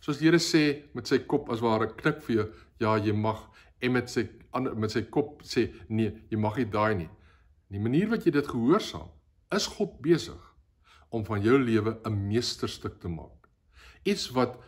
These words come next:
wat goed is vir hierdie wêreld, iets wat mooi is in sy oë en in die wêreld se oë. En dis hoe God werk. Hy hou die draad in sy hand.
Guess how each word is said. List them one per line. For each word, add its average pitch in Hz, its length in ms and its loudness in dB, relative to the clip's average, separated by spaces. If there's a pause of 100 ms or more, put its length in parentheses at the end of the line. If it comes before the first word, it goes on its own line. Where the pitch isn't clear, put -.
(160)
wat 117 240 -2
goed - 420 2
is 131 140 -4
vir 120 120 2
hierdie 110 260 0
wêreld, 92 180 -6
iets 180 140 -4
wat 123 160 -2
mooi 151 520 4
is - 220 -10 (280)
in 117 80 -4
sy 143 340 2
oë 113 280 2 (200)
en 113 120 -4
in 107 80 0
die 101 80 0
wêreld 92 280 -2
se - 140 -10
oë. 95 240 -6 (720)
En 135 80 -2
dis 180 140 6
hoe 214 80 -2
God 175 200 0
werk. - 220 -6 (720)
Hy 95 80 -4
hou 113 120 4
die 170 100 6
draad 135 280 4
in 160 80 4
sy 175 140 -2
hand. - 360 -6